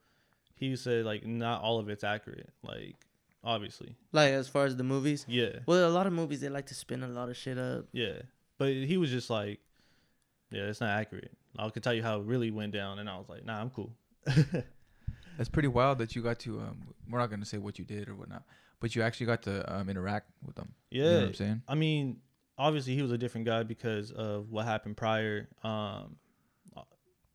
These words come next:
Speaker 1: you know, I don't know how he was. So long story short, like I was saying, he got,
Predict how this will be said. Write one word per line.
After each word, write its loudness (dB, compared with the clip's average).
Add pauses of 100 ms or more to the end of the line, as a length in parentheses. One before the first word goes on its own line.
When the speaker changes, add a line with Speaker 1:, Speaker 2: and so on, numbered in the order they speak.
Speaker 1:
you 0
know, -4
I 0
don't 2
know 2
how 2
he 0
was. -4 (480)
So -2
long 2
story 2
short, -2
like 0
I 2
was -4
saying, -4
he -10
got, -2